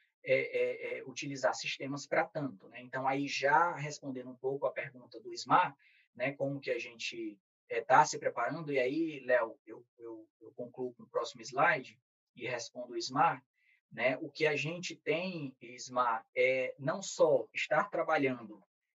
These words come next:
é, na, na detecção das anomalias, ou seja, é um modelo por cotejo, né? Se eu não faço bem, eu sou cotejado, eu levo um cotejo do regulador, eu tenho menos tarifa. Então, minimamente, eu tenho que trabalhar bem,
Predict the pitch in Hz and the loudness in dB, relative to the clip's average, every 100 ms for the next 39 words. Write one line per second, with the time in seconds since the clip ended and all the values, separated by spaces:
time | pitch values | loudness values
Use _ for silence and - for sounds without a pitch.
0 | _ 123 123 123 127 - 127 127 131 139 | _ 2 4 4 0 -10 0 4 6 6
1 | 131 143 139 - - 165 180 151 143 131 | 4 4 0 0 -2 -2 0 0 0 0
2 | 123 123 170 196 151 - 135 127 143 160 | -4 -2 -4 -4 -8 -4 -2 0 0 0
3 | 147 170 165 170 - 202 - 147 127 - | 0 -2 -4 -10 -8 -6 -2 0 -2 -6
4 | - - - 135 156 147 160 - 151 139 | -12 -12 -4 -2 -2 -2 -4 -4 -2 -2
5 | 151 202 - _ _ _ _ - - 131 | -2 -6 -10 _ _ _ _ -8 -4 -2
6 | 135 165 165 165 143 110 107 117 123 160 | -2 2 6 8 6 4 -4 2 6 8
7 | 151 135 127 - 113 113 110 117 120 117 | 6 -2 -10 -10 -8 -10 -12 -14 -10 -10
8 | 113 113 113 - 139 131 131 127 - - | -10 -12 -8 -2 -2 0 -4 -6 -6 -6
9 | - 98 110 135 147 190 247 214 151 165 | -6 -12 -6 0 2 2 0 -2 -2 -6
10 | 175 180 175 196 156 - 123 117 107 95 | -8 -10 -4 0 2 0 -2 -6 -14 -18